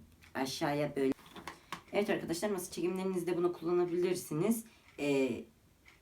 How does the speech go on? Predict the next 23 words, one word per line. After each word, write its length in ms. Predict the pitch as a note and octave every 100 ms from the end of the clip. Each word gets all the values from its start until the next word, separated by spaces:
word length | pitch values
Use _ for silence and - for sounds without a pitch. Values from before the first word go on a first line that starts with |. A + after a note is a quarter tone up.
| _ _ _ _ _ _ _ _ - -
masa 200 | E3 -
çekimlerinizde 560 | - F#3+ F#3 F3+ E3
bunu 140 | E3 E3
kullanabilirsiniz. 720 | E3 E3+ E3 E3+ - D#3+ D#3
Bu 100 | D#3+
dönüyor, 260 | E3 B2+ C3+
bu 80 |
da 100 | D3+
dönüyor. 340 | B2+ A2 G#2+ A#2
Yani 160 | B2 C#3+ - - -
dönerek 340 | E3 E3+ D#3+ D#3
bunu 120 | E3
ayarlayabilirsiniz. 920 | D#3 D#3+ D#3+ E3 E3 D#3+ D#3 B2 E3 - - - -
Bunun 240 | E3+ F#3+ F3+
boyunu, 420 | F3+ F3+ F#3+ - -
e, 260 | C3+ B2 A#2+ A#2 - - -
size 400 | - - D#3+ F3+
şöyle 380 | - G3 F#3 D#3
anlatayım. 800 | C3+ B2 A#2 - C#3 F#3 A3+ - - - - - - - - _ _ -
Bir 260 | F3+ - D#3
metre 360 | E3+ F3 -
ile 160 | F3+ F3
getirip 460 | E3 E3 F#3 F#3+